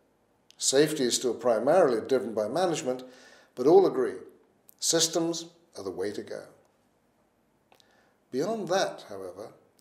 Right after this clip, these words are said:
there's the proactive. With improved performance, the unexpected is more of a challenge. Workforce involvement starts to move the initiative away from a purely top-down approach. And finally,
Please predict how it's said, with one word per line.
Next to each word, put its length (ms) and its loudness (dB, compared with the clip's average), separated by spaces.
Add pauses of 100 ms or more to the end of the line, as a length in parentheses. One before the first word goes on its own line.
(180)
there's 160 -4
the 80 -10
proactive. 680 0 (1120)
With 140 -2
improved 440 4
performance, 800 -2 (200)
the 100 -2
unexpected 720 -2
is 120 -6
more 240 4
of 80 0
a 40 -6
challenge. 520 -6 (880)
Workforce 560 6
involvement 540 2
starts 480 0
to 100 -14
move 300 0
the 80 -2
initiative 640 -2 (240)
away 480 4
from 160 -12
a 80 -10
purely 420 -2
top-down 640 -4
approach. 560 -12 (1300)
And 100 -20
finally, 520 2